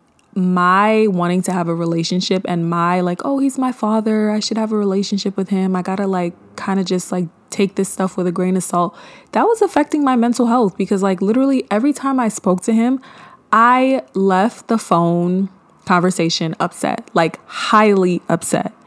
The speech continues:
highly upset. And it was just too much. And what I didn't do that I wish I did at the time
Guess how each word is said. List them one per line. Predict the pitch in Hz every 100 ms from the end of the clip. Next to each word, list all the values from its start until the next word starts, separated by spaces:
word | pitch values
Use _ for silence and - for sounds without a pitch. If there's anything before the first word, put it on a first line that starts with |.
| - - - -
highly | - 226 240 254
upset. | 226 - 214
And | 190 214
it |
was | 240
just | 233 220 - -
too | - 240 220
much. | 185 196 180 - - - - _ _
And | 196 185 180 180
what | 185
I | 180
didn't | 165 185 190 165 -
do | 185 202 180 165 165 - 180
that | 175 160 160 - - - - - - _ 175
I | 175
wish | 170 180
I | 170
did | 160 180 185 170 -
at | 165
the | 160
time | - - 208 190 165 160 160